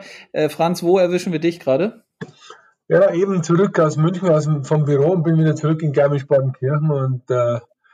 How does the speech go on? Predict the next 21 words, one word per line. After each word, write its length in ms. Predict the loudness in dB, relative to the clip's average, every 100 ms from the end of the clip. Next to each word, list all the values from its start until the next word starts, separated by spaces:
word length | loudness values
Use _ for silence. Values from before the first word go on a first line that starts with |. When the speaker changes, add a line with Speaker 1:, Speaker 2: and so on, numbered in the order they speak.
| _ _ _
Speaker 2:
da 300 | 0 2 2
lässt 260 | 0 -2 -2
sich 140 | -2
natürlich, 500 | -2 -2 -6 -6 -2
äh, 300 | 2 4 2
gut 220 | -2 -4 0
reden 340 | 0 0 -4
im 200 | -6 -6
Podcast, 560 | -6 -6 0 0 0 -2
wenn 120 | -2
man 200 | -2 -4
zu 160 | -6
Hause 240 | -6 -4 -6
ist. 220 | -12 _ _ _ _ _ _ _ _
Speaker 1:
Na, 240 | -12 -10 -6
sehr 160 | -6
gut. 200 | -6 -8 -12 -20 -20 -4
Dann 140 | 2
lass 180 | 2 2
uns, 220 | -2 -2
ähm, 480 | 2 4 2 -2 -6